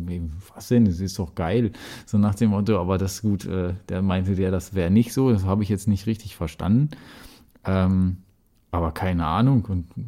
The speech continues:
ja, mein, mein Kumpel, mein Programmierer, der meinte das auch irgendwo, dass das, äh, so ein bisschen, dass das halt komisch ist. Aber weiß ich nicht, keine Ahnung. Das habe ich von meiner Mutter, die ist halt auch so dekomäßig drauf. Also Deko ist ganz schlimm bei mir.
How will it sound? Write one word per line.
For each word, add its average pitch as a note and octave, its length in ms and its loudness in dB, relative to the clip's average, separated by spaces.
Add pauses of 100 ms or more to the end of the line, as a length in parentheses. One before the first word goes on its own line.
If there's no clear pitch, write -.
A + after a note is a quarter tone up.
(360)
ja, E2+ 180 -4
mein, E2+ 520 -2
mein F#2 540 0
Kumpel, A#2 380 4
mein G2 140 2
Programmierer, G#2 580 4
der G#2 120 4
meinte G2 280 2
das F2+ 180 0
auch F2+ 240 0
irgendwo, C3 360 2
dass A#2 160 2
das, A#2 260 -2
äh, G#2+ 340 0
so G#2 80 0
ein A2 140 4
bisschen, A2 420 2 (320)
dass G2+ 140 -2
das F#2+ 180 0
halt G2+ 140 -2
komisch A#2+ 400 2
ist. B2 240 0
Aber F2 340 -2
weiß F#2+ 220 0
ich G#2+ 80 2
nicht, F#2 140 -2
keine F#2+ 220 -2
Ahnung. F#2 180 2
Das F2+ 120 -2
habe G#2+ 140 4
ich G2+ 80 -2
von F#2+ 160 0
meiner F2+ 240 2
Mutter, G2 300 2
die F2 80 -2
ist E2+ 120 -6
halt F2 160 -4
auch F#2+ 160 -4
so F#2+ 160 0
dekomäßig F2 760 -2
drauf. D#2 200 -8
Also G2+ 160 2
Deko B2+ 340 6
ist G#2 160 -2
ganz G#2 220 2
schlimm G2 260 4
bei E2+ 140 0
mir. E2 220 -2